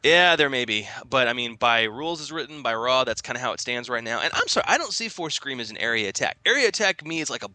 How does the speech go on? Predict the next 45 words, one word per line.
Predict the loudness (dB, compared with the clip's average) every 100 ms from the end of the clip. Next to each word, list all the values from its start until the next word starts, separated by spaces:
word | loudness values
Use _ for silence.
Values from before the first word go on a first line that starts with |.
| -14
blast | -2 0 0 2 0 0 -4 -16 -8
directed | -4 0 0 -2
in | -2
one | -2 -2
way. | 2 2 2
You | -2
know, | -6
I |
mean, | -4 -2
I, | 0
I | 2
get | 0 -2
the |
grenade | -6 0 0 0
thing, | -4 -4 -6 -20 -10
but | -4 -4
Force | -2 0 2
Scream, | 2 -2 -4
it |
seems | -4 -4 -6
to | -8
me |
like | -8
it's | -8
almost | -8 -6 -4
sort | -4 -4
of |
a | -4
mental | -6 0 0 0 -8 -10
thing. | -12 -12 -12 -16 -16 -16 -2
Um, | 4 4 4 0 -8 -14 -2
I, | 2
I | 2 0
just | 2 2
see | 2
images | -2 -2
of | -6
people, | -8 -4
like, | -2 -2
clutching | -4 -2 0 0 2
their | 2
heads | 2 2 2 2
and | -2
going, | -6 -6 0
"Oh!" | 2 6 6 6 6 6 4 2 0 0 -2 -2 -4